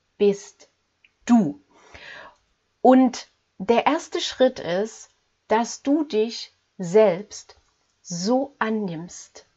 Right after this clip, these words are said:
wie du bist. Als wunderbares, zauberhaftes, liebevolles,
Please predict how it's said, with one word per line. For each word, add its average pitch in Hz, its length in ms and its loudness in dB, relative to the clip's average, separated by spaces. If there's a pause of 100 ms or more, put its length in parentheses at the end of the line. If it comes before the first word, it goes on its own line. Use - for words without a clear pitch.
(260)
wie 202 280 -4
du 220 140 -8
bist. - 580 -16 (440)
Als 196 340 -2
wunderbares, 254 840 0
zauberhaftes, 220 1120 -4
liebevolles, 226 1200 -2